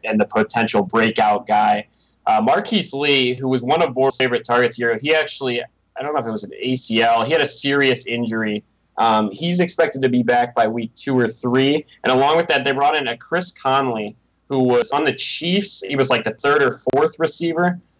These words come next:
um, but he's a speed guy, so he'll be a guy to look out for as well. So I think in terms of receiver, Jack, they look better on paper than they did a year ago.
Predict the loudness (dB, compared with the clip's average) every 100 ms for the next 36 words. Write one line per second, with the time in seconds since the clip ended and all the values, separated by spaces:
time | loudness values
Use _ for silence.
0 | -2 2 2 2 0 0 -2 -2 -2 0
1 | 2 4 2 -2 -4 -2 0 2 2 0
2 | -2 0 0 -2 -4 -6 -2 0 0 0
3 | 2 0 0 -2 0 2 2 0 0 0
4 | 2 2 0 -2 -4 -2 -2 -2 0 2
5 | 2 0 -2 -6 -6 -4 -6 -6 -8 -10
6 | -8 -8 -6 -6